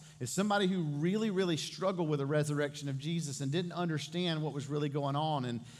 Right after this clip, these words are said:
I wanna share with you, uh, some insights that, that I gained from this story and, and really excited about sharing this this morning.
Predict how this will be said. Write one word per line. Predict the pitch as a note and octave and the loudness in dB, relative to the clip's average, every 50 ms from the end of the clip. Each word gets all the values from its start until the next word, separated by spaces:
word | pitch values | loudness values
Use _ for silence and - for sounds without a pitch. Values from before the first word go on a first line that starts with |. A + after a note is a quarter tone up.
| - - | -12 -8
I | - | -6
wanna | G#3+ B3 A#3 G3+ | -4 0 0 0
share | - - - F3 F3 F#3 | 0 0 2 2 4 4
with | F3 E3+ D#3 | 4 2 0
you, | D3+ D#3 D#3 D#3+ D#3+ C#3+ - - - - - - | 0 0 0 0 0 -2 -4 -8 -12 -14 -10 -4
uh, | C3 C3 B2+ B2 | -2 0 0 0
some | A#2 - - - D3 C#3+ C#3 C3 | -2 -4 -4 -2 -2 -2 0 0
insights | C#3+ D#3 E3 D#3+ - - D3+ C3 B2 B2+ A#2+ - - - - | 0 2 2 2 0 0 0 0 0 0 -2 -2 -6 -6 -4
that, | C3 B2+ A#2 - - | -4 -4 -4 -4 -6
that | A#2+ A2+ | -4 -2
I | C#3 D#3 | -2 -2
gained | D#3 D3+ E3+ E3+ E3+ E3+ C#3+ | 0 0 0 2 2 0 0
from | D3 D3+ D3 | -2 -2 -2
this | D3 C#3+ D3 | -2 -4 -4
story | - - - D#3 D3 D3+ D3+ D3+ C#3 B2+ | -6 -6 -4 -4 -2 0 0 0 0 -2
and, | A#2+ A2+ A2+ | -2 -4 -6
and | - B2 B2+ C3+ | -6 -6 -2 0
really | D3+ F3 E3 D3 | 2 4 4 4
excited | C3+ C#3+ - - D3 C3 C3+ C3+ B2+ B2 | 2 0 -2 -2 0 0 2 0 0 -2
about | A#2+ A2+ A2+ A2+ A2+ | -2 -2 -2 -2 -4
sharing | - - C3+ B2+ A#2+ A#2 A2 | -6 -4 -4 -2 -2 -2 -4
this | G#2+ A2 A2 - | -4 -4 -6 -6
this | - A2 A2 - - | -10 -10 -10 -10 -8
morning. | B2 A#2+ A2+ G#2 F#2+ F#2 - | -8 -6 -6 -6 -6 -8 -10